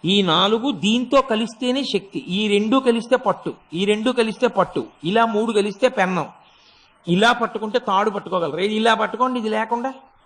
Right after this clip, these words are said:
ఈ పట్టు ఉండదు. అన్ని నాలుగింటికి శక్తినిచ్చి ఐదో దాన్ని దూరంగా ఉంచాడు. అసలు ఆయన ఎలా ఏర్పాటు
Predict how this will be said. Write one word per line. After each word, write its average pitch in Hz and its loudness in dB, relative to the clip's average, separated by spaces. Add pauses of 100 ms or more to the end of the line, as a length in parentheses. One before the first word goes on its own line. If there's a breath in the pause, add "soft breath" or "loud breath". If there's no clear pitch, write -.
(440)
ఈ 202 2
పట్టు 202 0
ఉండదు. 185 0 (1300)
అన్ని 208 2
నాలుగింటికి 226 2
శక్తినిచ్చి 269 -2
ఐదో 240 4
దాన్ని 254 0
దూరంగా 226 0
ఉంచాడు. 170 -8 (880)
అసలు 381 0
ఆయన 392 -2
ఎలా 285 -2
ఏర్పాటు 339 -2